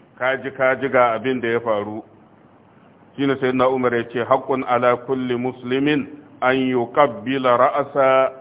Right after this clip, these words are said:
ibn Huzafa." Sayyidina Umar ya ce, "Hakki ne ga kowane musulmi ya sumbaci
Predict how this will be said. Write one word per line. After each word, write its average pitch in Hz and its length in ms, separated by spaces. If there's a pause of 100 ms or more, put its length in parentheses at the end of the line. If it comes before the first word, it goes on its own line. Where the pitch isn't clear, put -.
(360)
ibn 139 260
Huzafa." 110 680 (1000)
Sayyidina 131 300
Umar 131 240
ya 123 100 (100)
ce, 127 120
"Hakki 143 460
ne 135 200
ga 123 140
kowane 147 560
musulmi 117 760 (580)
ya 120 280
sumbaci 120 680